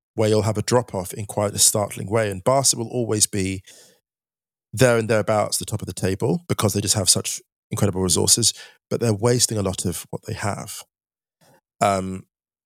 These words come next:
and it, you know, it is disconcerting. I mean, you know, Messi, thirty-three, so much, he's all of a sudden just shot up to thirty-three years old. So much goes through him.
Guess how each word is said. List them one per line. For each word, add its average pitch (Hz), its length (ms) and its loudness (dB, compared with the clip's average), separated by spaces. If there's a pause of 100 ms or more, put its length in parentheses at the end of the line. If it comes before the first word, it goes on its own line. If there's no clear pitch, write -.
(720)
and 127 140 2
it, - 100 -6
you 151 80 -4
know, 131 140 4
it 139 80 0
is 135 160 4
disconcerting. 123 680 2
I - 20 -6
mean, 104 160 -6
you 117 140 -2
know, 95 60 0
Messi, 107 340 2
thirty-three, 101 720 -2
so - 280 4
much, 117 100 -6 (120)
he's - 240 -4
all 117 120 -2
of 110 60 0
a 104 40 -2
sudden 98 200 -2
just 92 200 -4
shot - 220 -2
up 87 100 -10
to - 80 -12
thirty-three 95 340 -4
years 92 180 0
old. 87 260 -2 (800)
So 131 220 4
much 135 200 -2
goes 104 240 2
through 98 260 0
him. 95 340 -2